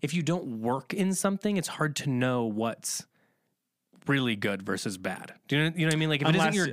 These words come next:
Speaker 2: unless
Speaker 1: job.
Speaker 2: it's your profession. Yeah, yeah, I feel
Speaker 1: Yeah.
Speaker 2: you.
Speaker 1: So I don't always know. I don't know. I was thinking about this while I was watching movies, and I'm like, to be honest with you, in most cases, I like what I see. I mean, I rarely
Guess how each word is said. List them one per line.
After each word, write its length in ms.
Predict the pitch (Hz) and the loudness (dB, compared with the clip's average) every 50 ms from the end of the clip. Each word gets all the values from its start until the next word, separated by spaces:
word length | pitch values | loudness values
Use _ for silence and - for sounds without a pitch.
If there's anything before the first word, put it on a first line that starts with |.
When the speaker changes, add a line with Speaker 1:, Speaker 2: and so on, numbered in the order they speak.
| - 147 | 2 2
Speaker 2:
unless 160 | - - 107 110 | 4 4 4 4
Speaker 1:
job. 60 | 113 | 2
Speaker 2:
it's 80 | 131 147 | 2 2
your 100 | 156 151 | 0 0
profession. 540 | - 139 - - 135 123 - - - 90 98 | -2 -4 -2 -2 -2 -2 -2 -4 -4 -4 -2
Yeah, 200 | 98 85 62 - - | -2 -4 -4 -6 -6
yeah, 140 | - 58 62 | -6 -6 -6
I 40 | |
feel 160 | - - 160 160 | -4 0 0 2
Speaker 1:
Yeah. 160 | 139 117 104 | 2 0 -2
Speaker 2:
you. 40 | - - - - - - - - | -6 -10 -16 -18 -18 -18 -16 -10
Speaker 1:
So 140 | - - 220 | -4 0 0
I 100 | 175 185 | 2 2
don't 140 | 202 233 240 | 2 0 0
always 300 | 233 220 214 185 143 127 | 0 0 0 -2 -2 -2
know. 320 | 131 139 147 143 139 135 - | 0 0 0 2 0 0 0
I 120 | 139 156 | 2 2
don't 220 | 180 185 175 151 139 139 | 2 0 0 -2 0 0
know. 360 | 151 165 175 160 147 131 123 | 2 2 2 0 0 -2 0
I 120 | 131 143 | 0 0
was 120 | 151 143 - | 0 0 0
thinking 260 | - 180 170 185 170 | 0 0 2 0 0
about 240 | 147 127 123 120 - | 2 0 0 -2 -2
this 160 | - 123 - | -4 -6 -4
while 100 | 147 127 | -4 -2
I 40 | 123 | -2
was 140 | 117 110 104 | -2 -4 -2
watching 320 | 120 127 127 - - 123 | -2 -4 -4 -2 -4 -2
movies, 260 | 120 123 117 123 117 | -2 -2 -2 -2 -2
and 80 | 113 117 | -4 -4
I'm 100 | 117 117 | -4 -2
like, 180 | 113 110 104 - - - - - - - - - _ _ _ _ _ _ - | -2 -4 -4 -6 -12 -20 -20 -20 -20 -20 -20 -20 _ _ _ _ _ _ -6
to 80 | 165 156 | -2 -2
be 80 | 196 | 0
honest 260 | 180 156 175 208 208 - | 0 2 0 0 0 0
with 140 | 190 - | -2 0
you, 220 | - 151 147 143 - | 0 0 0 -2 -2
in 160 | - - 156 | -2 0 0
most 320 | 156 151 170 196 185 - - | 2 2 0 0 -2 -4 -2
cases, 380 | - 185 185 170 - 165 131 | 0 0 0 0 0 -2 0
I 100 | 131 131 | 0 0
like 440 | 131 123 113 110 123 131 131 - - | 0 -2 0 0 0 0 0 -2 -2
what 120 | 127 120 113 | -2 -2 0
I 120 | 104 98 | 0 -2
see. 400 | - - - 147 120 - - - - | -2 -2 -2 -4 -4 -4 -8 -8 -6
I 40 | 139 | -2
mean, 100 | 135 143 | 0 0
I 80 | 156 | 0
rarely 500 | 151 127 120 131 147 147 143 127 113 101 | 0 0 0 2 2 2 0 -2 -2 -4